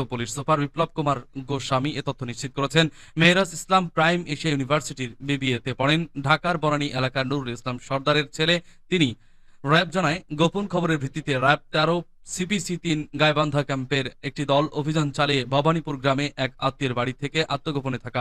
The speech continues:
মেহরাজকে গ্রেপ্তার করে। বিপ্লব কুমার গোস্বামী এক প্রেস বিজ্ঞপ্তিতে বলা হয়েছে, গ্রেপ্তার মেহরাজ ইসলামকে কড়া নিরাপত্তায় ঢাকায় নিয়ে যাচ্ছেন র্যাব সদস্যরা। এ বিষয়ে র্যাব এক উত্তরাক থেকে ব্রিফিং করে বিস্তারিত তথ্য জানানো হবে। শনিবার রাজধানীর বনানীতে ছুরিকাঘাতে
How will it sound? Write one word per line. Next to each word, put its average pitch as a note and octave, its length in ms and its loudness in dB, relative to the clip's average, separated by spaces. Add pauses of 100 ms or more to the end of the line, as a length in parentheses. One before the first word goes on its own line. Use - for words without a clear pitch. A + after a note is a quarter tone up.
(120)
মেহরাজকে C#3 480 0
গ্রেপ্তার C3+ 280 -6
করে। B2 120 -4 (300)
বিপ্লব F3+ 320 4
কুমার G3 240 4 (100)
গোস্বামী D#3 420 0 (120)
এক C#3 160 -4
প্রেস D3+ 240 2
বিজ্ঞপ্তিতে C3 440 -6
বলা B2+ 180 2
হয়েছে, D3 260 0 (260)
গ্রেপ্তার E3 380 0
মেহরাজ D#3 320 2 (140)
ইসলামকে D3 420 0 (340)
কড়া E3+ 240 6
নিরাপত্তায় C3 580 0
ঢাকায় D3+ 420 2
নিয়ে C#3+ 180 0
যাচ্ছেন B2 280 -2 (120)
র্যাব C3+ 140 4 (100)
সদস্যরা। A#2+ 360 -4 (280)
এ D#3 100 2
বিষয়ে F3 280 4
র্যাব D3 200 4 (200)
এক C#3+ 60 -4 (180)
উত্তরাক C3+ 280 -4 (120)
থেকে C#3+ 180 -4 (140)
ব্রিফিং D#3+ 300 0 (100)
করে C3 140 2 (140)
বিস্তারিত C#3+ 340 -2 (100)
তথ্য B2+ 140 -6 (100)
জানানো A#2+ 260 -2
হবে। C3+ 140 4 (340)
শনিবার A#3+ 380 2
রাজধানীর G#3+ 460 2
বনানীতে G#3+ 400 4 (120)
ছুরিকাঘাতে F#3 560 2